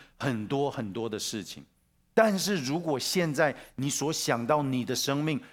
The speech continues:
你，你的眼光不只是看未来的二三十年，而是看未来的永永远远的话，那么这个是不是就把我们放在一个对的地方？在圣经里面，启示录讲有一天耶稣会再回来，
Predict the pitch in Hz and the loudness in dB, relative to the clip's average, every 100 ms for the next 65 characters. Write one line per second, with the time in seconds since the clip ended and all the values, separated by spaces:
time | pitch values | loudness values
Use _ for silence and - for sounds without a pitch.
0 | _ 139 143 139 - 147 156 135 123 156 | _ -2 -2 -2 -2 -2 0 0 -2 -2
1 | 170 175 - 269 - 135 107 - 170 - | -2 -2 -2 -2 -2 -4 -2 -2 -2 0
2 | 156 135 - - 185 147 123 135 190 143 | 0 0 -8 -2 2 4 2 0 2 2
3 | - 131 131 - 117 107 - - - 147 | 2 -2 -2 -4 -4 -4 -8 -10 -2 0
4 | - 175 175 151 - 202 160 131 131 139 | 0 0 -2 -2 0 2 4 2 2 0
5 | 131 147 147 185 190 160 120 113 123 123 | 0 0 2 2 2 2 0 -2 -2 -2
6 | 143 143 104 98 - 120 104 - _ _ | 0 -2 -2 -6 0 0 0 -6 _ _
7 | _ - 143 135 127 - - 190 147 - | _ 0 2 2 0 -2 -4 -2 0 0
8 | 190 151 160 135 156 - 117 127 131 113 | 2 0 -2 0 0 2 4 4 4 0
9 | 107 147 127 120 123 113 117 - _ 196 | -2 0 0 0 -2 -2 -6 -8 _ 0
10 | 170 127 110 - 123 101 92 90 85 _ | 2 2 -4 -6 -6 -6 -6 -8 -10 _
11 | _ _ _ - 156 180 170 147 147 127 | _ _ _ 0 0 2 2 2 2 2
12 | 147 127 - - 139 120 160 156 135 120 | 2 -2 -6 -4 -2 -2 0 0 0 0
13 | 117 127 156 147 151 151 160 147 147 151 | 0 -2 0 0 0 2 0 -2 0 0
14 | 131 131 113 117 107 | 2 0 0 0 -2